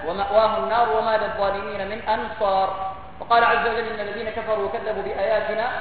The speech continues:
لا تفتح لهم أبواب السماء ولا يدخلون الجنة حتى يلج الجمل في سم الخياط".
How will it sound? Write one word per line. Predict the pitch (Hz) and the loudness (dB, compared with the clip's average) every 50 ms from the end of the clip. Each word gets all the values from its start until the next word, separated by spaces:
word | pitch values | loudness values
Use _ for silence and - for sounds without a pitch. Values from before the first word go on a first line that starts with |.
| - - - - - - - - - - - | -6 -8 -10 -12 -14 -14 -16 -16 -16 0 4
لا | 226 254 | 6 6
تفتح | - - - - 226 - - 240 208 214 214 | 6 4 2 0 -2 0 -2 -2 -2 0 0
لهم | 220 214 214 202 | 0 0 0 0
أبواب | 190 185 214 214 190 190 - - | -2 -2 0 0 0 -2 -4 -4
السماء | - 185 180 208 233 - - - 180 | -4 -6 -4 -4 -4 -6 -6 2 2
ولا | 214 226 233 214 214 | 4 4 6 4 4
يدخلون | - - - 214 196 214 220 214 196 | 2 0 -2 -2 -2 -2 -2 -2 -2
الجنة | 185 185 - 208 220 214 202 196 190 208 196 - | -4 -6 -6 -6 -6 -4 -4 -4 -4 -4 -2 -2
حتى | 226 226 - 226 220 226 247 254 - - - - - - - - - - - - - - - | -2 -2 -2 -2 2 4 6 6 6 4 2 0 -2 -6 -8 -10 -10 -12 -14 -16 -16 -14 -8
يلج | 170 208 240 247 240 220 190 185 | -4 -4 -2 -2 -2 -4 -2 -4
الجمل | 208 190 185 - - 220 240 240 240 226 214 202 - 202 | -4 -4 -6 -4 -4 -4 0 0 0 0 0 -2 -4 -4
في | 196 196 196 - | -8 -8 -6 -6
سم | 233 233 220 214 214 233 262 269 - - - - - - - - - - - - - - - - - - - 214 220 | -6 -4 -4 -6 -6 -6 -8 -8 -12 -14 -16 -16 -18 -18 -16 -16 -16 -16 -16 -16 -16 -16 -16 -16 -16 -10 -2 -2 -2
الخياط". | - - - 285 302 311 285 - | -2 0 0 0 2 2 2 0